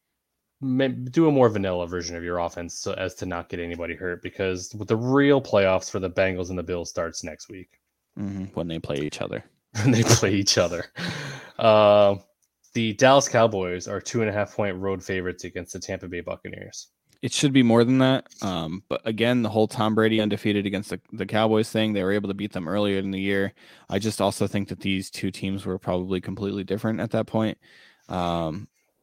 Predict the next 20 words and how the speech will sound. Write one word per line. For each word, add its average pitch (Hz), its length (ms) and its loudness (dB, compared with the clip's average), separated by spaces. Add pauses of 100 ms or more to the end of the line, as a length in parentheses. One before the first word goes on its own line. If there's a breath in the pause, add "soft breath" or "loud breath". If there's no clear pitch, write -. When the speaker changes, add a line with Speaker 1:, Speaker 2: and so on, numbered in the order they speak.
(120)
Speaker 2:
and 90 320 -6
the 92 60 -8
Bucs 113 280 0
have 101 100 -6
just - 200 -8
looked 98 180 -4 (360)
bad. 92 500 0 (360)
Uh, 85 500 -8 (540)
Tom 117 240 2
Brady 110 240 4
hasn't 101 340 -2
looked 95 240 -4
great. 95 460 -2 (1700)
I'm 113 120 -2
going 139 200 4
Cowboys 87 440 -2
here. 90 200 -2
I 92 100 -4
just, 104 280 -12
I, 117 200 0